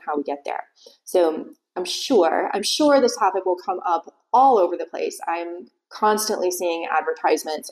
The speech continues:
all over social media. Um, lots of different, you know, social media groups that I'm in are always asking about questions, always asking about, you know, supply demand.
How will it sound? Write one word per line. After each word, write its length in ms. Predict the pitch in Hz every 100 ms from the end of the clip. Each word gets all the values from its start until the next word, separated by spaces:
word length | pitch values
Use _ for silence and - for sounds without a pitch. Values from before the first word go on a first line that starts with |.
| -
all 260 | 175 185 196
over 220 | 185 180
social 280 | 175 165 170
media. 440 | 247 233 220 202 202 - _ _ -
Um, 460 | 175 160 - - - _
lots 300 | 185 175 180
of 100 | 180
different, 440 | 175 185 165 175 _
you 100 | 180
know, 100 | 160
social 300 | 160 180 175
media 220 | 170 156 175
groups 320 | 208 220 -
that 100 | 208
I'm 160 | 190
in 260 | 185 180 175
are 180 | 170 165 -
always 320 | 196 196 185
asking 300 | 170 - 160
about 220 | 160 -
questions, 540 | - 214 - 202 185 175 -
always 300 | 175 180 175
asking 340 | 170 - 175
about, 360 | 165 156 - -
you 60 |
know, 80 | 170 - - _
supply 420 | - 208 208 196
demand. 640 | 170 156 247 262 254 247